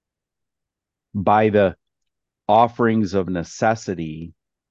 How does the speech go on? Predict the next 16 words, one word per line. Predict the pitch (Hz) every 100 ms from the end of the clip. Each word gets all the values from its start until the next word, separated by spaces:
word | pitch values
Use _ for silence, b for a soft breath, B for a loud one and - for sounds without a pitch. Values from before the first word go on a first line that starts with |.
| -
to | 90
people | - 110 - 98
who | 104 95
really | 82 117 123
didn't | 110 113 101
understand | 101 98 92 - 95 98
the | 92
solution | - 92 95 87
that | 85 -
was | 82 78
needed | 95 95 87 80 - _ _ _ _ _
as | 95 95
they | 101
were | 92 90
presenting | - 101 82 113 120 123 95 90
it | 82